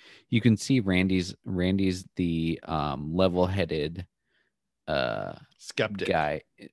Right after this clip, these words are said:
Speaker 1: Uh, yeah, somewhat skeptic, but somewhat not. But he's level-headed. So Randy starts to play a role so that he can protect all of them, 'cause he knows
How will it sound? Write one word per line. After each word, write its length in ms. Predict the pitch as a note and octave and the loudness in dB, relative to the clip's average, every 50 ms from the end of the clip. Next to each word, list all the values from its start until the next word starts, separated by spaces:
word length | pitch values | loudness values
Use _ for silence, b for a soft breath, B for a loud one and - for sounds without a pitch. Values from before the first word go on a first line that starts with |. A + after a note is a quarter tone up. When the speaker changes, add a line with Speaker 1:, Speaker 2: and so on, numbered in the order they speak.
| _ _ _ _ _ _ A2 | _ _ _ _ _ _ -2
Speaker 1:
Uh, 100 | A#2+ A#2 - | -2 0 2
yeah, 320 | A2+ A2 G#2 F2+ C#2+ C#2 | 2 4 4 4 4 2
somewhat 460 | - - - C#3 D3 D#3 D#3 E3+ - | 0 4 4 4 6 6 4 4 2
skeptic, 500 | - - - C#3+ C3+ C3 - - C#3+ C#3 - _ | -2 -2 2 2 2 2 2 0 0 0 0 _
but 200 | G#2 F2 - - | -4 -4 -4 -6
somewhat 380 | - - G2+ G2 G2 F2+ D2 C2+ | -2 0 2 2 2 0 0 0
not. 400 | F2+ E2+ D2+ C2+ G#1+ - - - b b b b b b - | -2 0 0 -2 -4 -8 -14 -20 b b b b b b 4
But 80 | G#2 | 4
he's 140 | G#2 G2 F2+ | 4 4 4
level-headed. 760 | G2+ G#2+ A2 G2+ F#2+ F2+ F#2 A2 B2 A#2 A2 F#2 F2 F2 - - | 4 4 4 6 4 2 4 4 4 4 4 4 2 2 -2 -10
So 200 | - - - G2 | -2 2 4 4
Randy 400 | F2+ F#2 G2+ A2 C3+ D3+ D3 C3 | 4 4 4 4 4 2 2 0
starts 340 | - - - A#2 G#2 - - | 0 2 2 2 2 0 -4
to 60 | - | -10
play 260 | - - - B2 A2 | -8 -4 0 0 2
a 80 | G2+ F#2+ | 2 0
role 600 | F2 F2+ F#2+ G#2 A#2 A2+ G2 E2 D2+ E2 E2+ F#2+ - | 2 4 6 8 8 8 8 6 6 2 0 -4 -8
so 200 | - - G#2+ G2 | -4 0 0 0
that 100 | D#2 C#2+ | 2 0
he 120 | F#2 F#2 | -2 -4
can 200 | - - F2 E2+ | -2 -2 -2 -2
protect 440 | - F2+ - - - A2+ G#2+ - - | -4 -6 -4 0 0 0 0 0 0
all 160 | E2+ E2 D#2+ | 0 0 2
of 40 | D#2 | 0
them, 160 | E2+ E2+ F2+ | 0 -2 -2
'cause 180 | - - A2+ - | -2 -4 -2 0
he 100 | C3+ C3+ | 2 2
knows 480 | B2 A#2 G#2+ G2 G2 G2 G#2+ G#2+ - | 4 4 6 6 6 6 4 2 -2